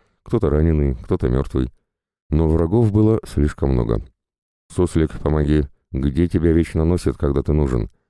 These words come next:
В раздражении послал Дарк мысленное послание Бергу.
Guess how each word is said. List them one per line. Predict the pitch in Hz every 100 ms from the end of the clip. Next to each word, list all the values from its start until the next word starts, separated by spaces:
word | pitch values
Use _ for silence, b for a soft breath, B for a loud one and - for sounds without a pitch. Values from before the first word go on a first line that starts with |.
| _ _ -
В |
раздражении | 65 67 69 64 71 64 62
послал | 67 - 62 60
Дарк | 78 - -
мысленное | - 71 - 67 67 62
послание | - - 62 62 60
Бергу. | 58 53 57